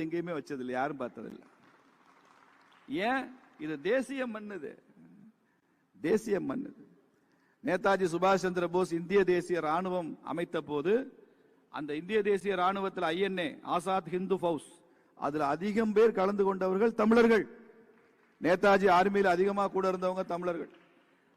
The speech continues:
அவர் பணம் கேட்ட போதெல்லாம் அள்ளி அள்ளி கொடுத்தவங்க எல்லாம் நாட்டுக்கோட்டை நகரத்தார் செட்டியார்கள்.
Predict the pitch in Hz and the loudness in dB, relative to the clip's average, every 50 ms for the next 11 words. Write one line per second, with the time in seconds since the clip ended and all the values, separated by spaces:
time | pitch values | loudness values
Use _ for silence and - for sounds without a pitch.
0 | _ - 143 165 165 165 160 - 165 185 214 226 226 220 220 214 185 220 214 208 | _ -6 -4 -2 -2 -2 -2 -2 -2 0 0 0 2 2 0 2 0 0 0 0
1 | 220 214 214 220 226 233 226 202 214 214 226 226 226 226 233 226 185 208 208 202 | 0 0 0 0 2 2 2 2 2 2 2 2 2 2 0 -2 0 -2 -2 0
2 | 220 220 214 214 208 214 214 247 240 214 208 220 220 240 233 196 214 220 202 214 | 0 0 0 0 0 0 0 0 2 2 2 2 2 0 2 2 2 4 4 2
3 | 196 190 190 214 226 226 220 226 226 208 190 180 202 190 196 233 233 226 220 220 | 2 2 2 4 2 2 4 4 2 2 4 2 0 0 4 4 6 6 8 8
4 | 220 208 160 | 6 6 4